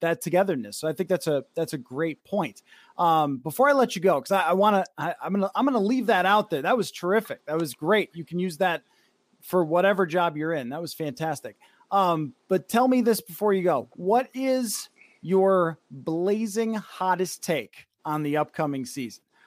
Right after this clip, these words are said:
I need the one that you're trying to make into a YouTube video to get the most clicks for, that, that you are dying on the hill. That's one thing we have on the show all the time. "I'm gonna die on the hill.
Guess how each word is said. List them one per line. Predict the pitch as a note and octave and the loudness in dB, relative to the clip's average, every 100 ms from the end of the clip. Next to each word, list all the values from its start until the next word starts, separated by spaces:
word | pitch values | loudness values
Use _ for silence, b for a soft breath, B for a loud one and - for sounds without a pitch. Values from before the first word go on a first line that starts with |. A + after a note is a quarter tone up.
| b | b
I | F3+ | 2
need | A#3 C4+ A#3 | 4 4 4
the | |
one | A3+ A3 G#3 G#3 G3+ G3 b b C3+ | 2 2 2 2 0 -4 b b -2
that | F3+ E3+ D3+ - _ | 2 2 0 -6 _
you're | F3+ A3 | -2 -2
trying | - B3 G#3+ G3+ | 0 0 2 0
to | |
make | F#3+ G#3 G#3 | 0 0 0
into | G3+ F#3+ E3+ | -2 -2 -2
a | |
YouTube | D#3 F#3 F3+ G3 D3+ | -2 -4 -2 -2 0
video | F3 D#3 D#3 D3 | 0 2 0 0
to | C#3 | -2
get | D#3 - | -4 -4
the | |
most | D3+ C#3 C3+ | -4 -4 -8
clicks | - C#3 C3 | -8 -8 -8
for, | - B2 F#2 b b - | -10 -10 -10 b b -4
that, | D#3+ F3+ E3+ | -2 -2 -6
that | D#3+ D3+ | -4 -2
you | F3 A3+ | 0 4
are | A3 F3+ | 4 4
dying | C#3+ F#3 A3+ A3+ | 4 2 4 4
on | A3 G#3 | 2 2
the | E3+ | 2
hill. | F3+ D3 F#2 | 4 2 0
That's | - F#3+ G3 | 0 0 2
one | G3+ | 0
thing | G#3 F#3+ | 2 2
we | F3+ | 2
have | F3 E3+ | 2 2
on | E3 | 0
the | D#3+ | 0
show | - | 0
all | D3 C#3 | 0 0
the | |
time. | D3+ B2 | -4 -6
"I'm | C#3 | -6
gonna | D#3 | -4
die | C#3+ G#3 A3+ | 0 2 2
on | A3+ | 2
the | |
hill. | G3 G#3 G3 F#3+ | 2 4 2 0